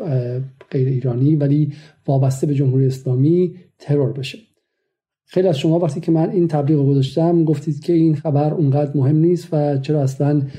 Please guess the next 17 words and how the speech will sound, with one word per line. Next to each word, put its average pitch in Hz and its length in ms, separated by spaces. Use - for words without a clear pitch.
بهش 139 340
می‌پردازیم. 139 720
ولی 139 180
اگر 147 300
صبوری 143 320
کنید 156 240
و 135 60
برنامه 131 320
رو 135 60
ببینید، 131 580
متوجه 143 340
می‌شید 147 280
که 156 200
اهمیت 143 520
این 147 140
خبر 135 320
چیست. - 500